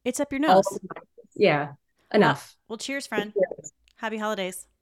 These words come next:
Speaker 2: You too. I did rim this with sugar,
Speaker 1: Mm. Mm.
Speaker 2: which I'm really, um, ooh,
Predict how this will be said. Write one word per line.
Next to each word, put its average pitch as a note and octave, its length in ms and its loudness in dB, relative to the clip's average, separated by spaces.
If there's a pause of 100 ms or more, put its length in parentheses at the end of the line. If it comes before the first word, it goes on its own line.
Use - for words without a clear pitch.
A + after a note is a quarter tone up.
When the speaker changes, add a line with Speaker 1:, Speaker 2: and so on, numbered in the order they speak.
(480)
Speaker 2:
You A#3 180 4
too. F#3+ 540 6
I G#3 120 8
did C4+ 280 4
rim C#4 200 8
this B3+ 260 4
with G3+ 120 0
sugar, E3+ 600 2 (1120)
Speaker 1:
Mm. G#3+ 340 -4 (760)
Mm. D4 120 2
Speaker 2:
which A3 220 8
I'm A3 180 4
really, C4+ 420 2
um, G3 400 0 (140)
ooh, F#4+ 320 6